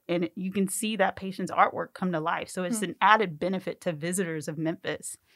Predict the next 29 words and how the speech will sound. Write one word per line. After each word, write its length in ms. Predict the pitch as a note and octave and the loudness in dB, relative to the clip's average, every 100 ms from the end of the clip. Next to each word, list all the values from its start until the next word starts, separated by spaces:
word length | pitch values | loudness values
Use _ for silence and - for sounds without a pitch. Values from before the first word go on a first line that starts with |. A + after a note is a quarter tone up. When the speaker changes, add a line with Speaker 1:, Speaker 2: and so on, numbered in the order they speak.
| _ _ - | _ _ 2
Speaker 1:
even 280 | A#3 G3 F3+ | 2 4 4
outside 560 | F3 - - E3+ E3+ | 2 2 4 6 6
of 220 | - E3+ | 2 -4
the 100 | D3+ | -4
walls 320 | D#3 E3+ F3 E3 | -2 0 0 -2
of 120 | E3 | -8
Saint 240 | E3+ E3+ | -8 -8
Jude. 380 | F#3 D#3+ - - _ _ - - - _ | -8 -10 -10 -18 _ _ -20 -20 -20 _
So 180 | - G#3 | 4 6
it's 120 | G3+ | 6
things 260 | - B3+ B3+ | 6 6 8
like 240 | F#3+ - | 6 6
that 360 | F#3 F3+ E3+ - | 4 6 6 2
and, 260 | F3+ E3+ E3+ | -4 -4 -4
and 320 | - E3+ F3 | -4 -6 -6
how 320 | - - F#3+ F3+ | -4 8 8 10
our 200 | F3 E3+ | 4 4
young 320 | D#3 F3 F#3+ | 0 2 2
people 380 | F#3 - E3 - | 0 -4 -4 0
are 140 | E3 - | 0 4
adding 360 | E3+ F3 F3+ | 4 4 0
benefit 600 | D#3 F3+ F3+ - F3 - | -2 -4 -4 -4 -6 -6
to 480 | - - F3 D#3 D3 - | -8 -4 -2 -2 -4 -6
Memphis 500 | E3 F3 E3+ E3 E3+ | -2 -2 -2 -4 -4
as 140 | E3 | -4
a 60 | B2+ | -6
city. 440 | - F3 - - _ _ _ _ _ _ _ _ _ _ _ | -6 -6 -8 -18 _ _ _ _ _ _ _ _ _ _ _
Speaker 2:
Very 180 | A#3 B3+ C4 | -8 -8 -8
cool. 220 | E3+ F3 | -12 -12